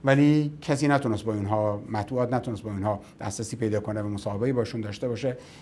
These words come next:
که مثلاً من که خودم در اون زمان مطلع شدم و دنبال می‌کردم این موضوع رو، اطمینان ندارم که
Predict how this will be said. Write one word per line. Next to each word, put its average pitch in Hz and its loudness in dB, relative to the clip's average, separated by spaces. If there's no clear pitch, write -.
که 127 6
مثلاً 113 4
من 135 10
که 131 0
خودم 139 4
در 113 2
اون 113 2
زمان 113 2
مطلع 110 -4
شدم 104 -6
و 113 0
دنبال 123 4
می‌کردم 117 -2
این 117 -4
موضوع 117 -6
رو، 160 -2
اطمینان 151 8
ندارم 123 10
که 113 0